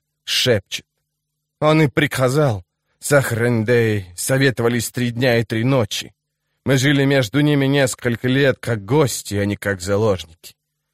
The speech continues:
Сами они потеряли большую часть молодёжи во время войны, потому считали нас собственными детьми, но не имели достаточной сил, чтобы нас оберечь.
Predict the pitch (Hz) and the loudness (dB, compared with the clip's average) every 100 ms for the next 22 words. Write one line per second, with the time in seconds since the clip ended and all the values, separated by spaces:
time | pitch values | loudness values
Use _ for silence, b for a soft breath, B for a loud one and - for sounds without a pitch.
0 | _ - 131 123 120 117 120 - 113 131 | _ -4 2 2 2 0 0 -2 -4 0
1 | 127 120 107 131 120 - 123 - 127 113 | 0 0 0 0 0 -2 -2 0 -2 -2
2 | 123 123 117 131 113 131 127 127 117 120 | 0 0 2 0 0 0 0 0 0 0
3 | 123 127 131 123 - _ _ - 143 151 | 2 2 0 -2 -6 _ _ -4 0 2
4 | 147 - 135 165 160 143 135 117 - - | 0 0 -2 2 4 4 2 0 0 0
5 | 143 - - 156 151 151 139 135 - 143 | 0 -2 -2 0 2 2 0 -2 -2 -2
6 | 104 - _ _ _ - 165 160 151 151 | -2 -6 _ _ _ 0 4 4 4 2
7 | 120 110 104 - 117 104 - 117 113 - | 2 0 -2 0 2 2 -2 -4 -2 -2
8 | 127 120 - 117 110 113 104 - 107 110 | -2 -2 -2 -2 0 0 -2 -2 -2 -2
9 | 110 101 - | -2 -4 -10